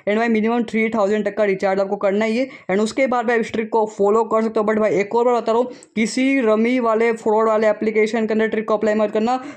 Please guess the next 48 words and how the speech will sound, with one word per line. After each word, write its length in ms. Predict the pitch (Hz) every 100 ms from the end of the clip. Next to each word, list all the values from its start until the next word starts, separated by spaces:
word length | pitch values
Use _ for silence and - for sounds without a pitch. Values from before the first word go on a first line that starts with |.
| -
जो 180 | 180 226
ओरिजिनल 400 | 214 233 262 254
एप्लीकेशन 540 | 240 247 226 240 247
है 60 | 233
भाई 120 | 233
जिसके 280 | 196 214 240
अंदर 120 | 233
सही 180 | 226 214
में 140 | 226
ट्रिक 200 | 226 226
वर्क 240 | 208 208 214
करती 320 | 226 226 262 - 196
और 80 | 196
जो 120 | 240
अपडेटेड 400 | 208 190 240 240
वर्जन, 300 | 220 196 185
ठीक 100 | 208
है, 80 | 196
उसका 380 | 156 185 - 233
लिंक 260 | 233 233 247
मैंने 240 | 226 220
वीडियो 220 | 214 208
के 180 | 202 262 262 - -
डिस्क्रिप्शन 480 | 180 208 247 262 226
के 100 | 233
अंदर 140 | 226
दे 120 | 208 214
रखा। 180 | 240
भाई 220 | 233 233 202
एक 140 | 208
और 80 | 240
बार 140 | 247
ट्रिक 180 | 233 226
समझा 220 | 240 208
दो, 100 | 190
ठीक 140 | 185 226
है। 280 | 160 - -
देखो 220 | 202 214 180
यहाँ 260 | 185 214 233
पे 80 | 262
मुझे 260 | 240 254
या 160 | 240 214
तो 120 | 254
ड्रैगन 460 | 196 190 190 233 240
की 60 |
साइड 160 | 247 240
स्टार 240 | - 226
दिखेगा 340 | 226 226 220